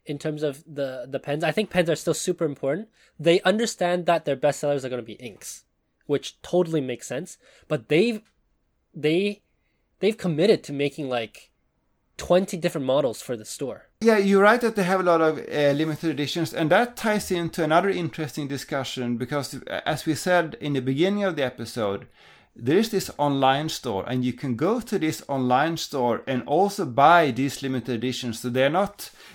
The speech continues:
Speaker 2: limited to this particular retail store, and it seems as if they are now launching Ancora as a brand, and,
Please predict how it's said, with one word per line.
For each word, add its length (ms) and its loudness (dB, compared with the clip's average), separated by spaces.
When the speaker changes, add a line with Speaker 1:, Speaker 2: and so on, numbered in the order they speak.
Speaker 2:
limited 600 2
to 100 -4
this 180 -2
particular 720 -2
retail 540 -4
store, 420 -2
and 140 0
it 100 -8
seems 560 -2
as 240 -2
if 320 -8
they 180 0
are 200 6
now 180 2
launching 800 2
Ancora 600 0
as 220 -4
a 80 -2
brand, 600 2
and, 180 -2